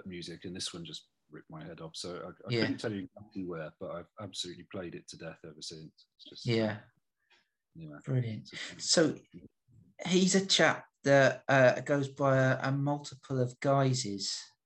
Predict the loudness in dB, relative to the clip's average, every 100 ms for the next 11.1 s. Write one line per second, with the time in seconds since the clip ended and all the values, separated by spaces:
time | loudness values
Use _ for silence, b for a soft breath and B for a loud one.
0 | _ -20 _ _ _ -20 -20 _ -6 -4
1 | -4 -6 -6 -4 -4 -2 -2 0 2 2
2 | 2 0 -4 -6 -4 -2 -2 -2 -4 -6
3 | _ _ B B B 2 4 6 4 4
4 | 2 -2 -4 B B 4 6 8 6 8
5 | 6 4 0 4 6 6 6 4 0 2
6 | 2 2 0 -4 -6 -2 0 2 0 -2
7 | 2 4 4 0 -2 -2 _ _ _ _
8 | _ _ _ -2 2 6 6 6 4 4
9 | 2 -2 -2 -2 -2 0 0 0 -2 -4
10 | -8 -10 -14 -10 -8 -8 -8 -10 -4 -4
11 | -4